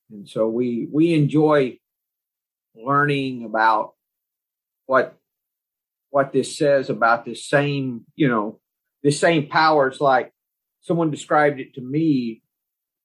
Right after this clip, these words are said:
You know, if you're going up a large mountain and there's several paths at the bottom of the mountain, those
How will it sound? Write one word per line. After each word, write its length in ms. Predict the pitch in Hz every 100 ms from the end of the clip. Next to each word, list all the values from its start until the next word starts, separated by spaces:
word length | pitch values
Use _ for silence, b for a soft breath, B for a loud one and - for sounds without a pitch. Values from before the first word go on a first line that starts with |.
| _
You 120 | 165
know, 160 | 165 143
if 120 | 143
you're 380 | 156 147 127 117 -
going 260 | - 208 214
up 140 | 190
a 40 | 190
large 400 | 170 170 160 147
mountain 460 | 147 165 165 -
and 80 | 131
there's 220 | 120 117
several 400 | 175 160 143 113 -
paths 440 | 143 143 135 -
at 80 | -
the 40 |
bottom 380 | 110 143 156 156
of 140 | 135 113
the 100 | 113
mountain, 520 | 139 160 147 117 117
those 220 | 120 120